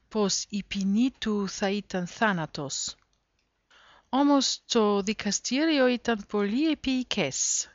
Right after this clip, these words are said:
lenient, επίοικες. Δεν νομίζω πως, αν ήμουν στη θέση του κατηγορουμένου,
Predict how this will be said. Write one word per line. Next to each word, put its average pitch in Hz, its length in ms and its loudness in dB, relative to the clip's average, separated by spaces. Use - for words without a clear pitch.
lenient, 165 560 -6
επίοικες. 180 840 -6
Δεν 302 360 4
νομίζω 175 760 4
πως, 170 680 -2
αν 208 220 4
ήμουν 196 480 4
στη - 260 -2
θέση 196 680 -2
του 165 480 -8
κατηγορουμένου, 180 1300 -2